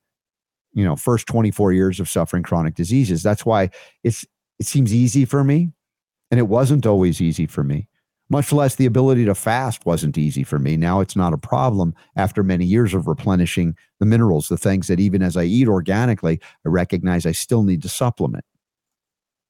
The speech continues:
But if it's overwhelming, the supplementation, like in, you know, uh, our friend's,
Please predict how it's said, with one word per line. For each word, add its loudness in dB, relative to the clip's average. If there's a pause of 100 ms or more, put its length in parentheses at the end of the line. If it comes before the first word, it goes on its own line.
(160)
But 2
if 2
it's 0
overwhelming, 2
the 2
supplementation, 0
like 0
in, 0
you 0
know, 0
uh, -2
our -2
friend's, -2